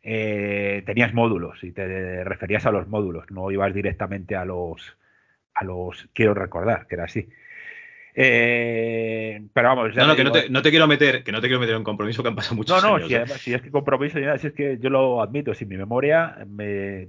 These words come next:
Speaker 1: permite recordar lo que comí ayer para no repetir la comida de hoy, pero no, <laughs> no para nada más.
Speaker 2: <laughs> Vale, vale.
Speaker 1: El caso es que, eh, me metí en Amiga, yo estuve,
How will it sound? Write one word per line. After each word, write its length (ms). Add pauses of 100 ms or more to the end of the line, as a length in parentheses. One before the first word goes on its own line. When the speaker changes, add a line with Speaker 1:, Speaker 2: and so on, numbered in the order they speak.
Speaker 1:
permite 400
recordar 440
lo 120
que 80
comí 240
ayer 260
para 160
no 120
repetir 340
la 100
comida 320
de 80
hoy, 120
pero 200
no, 80
<laughs> 460
no 180
para 160
nada 220
más. 360 (320)
Speaker 2:
<laughs> 320
Vale, 200
vale. 200 (480)
Speaker 1:
El 200
caso 240
es 60
que, 280
eh, 640 (100)
me 200
metí 180
en 80
Amiga, 300
yo 100
estuve, 540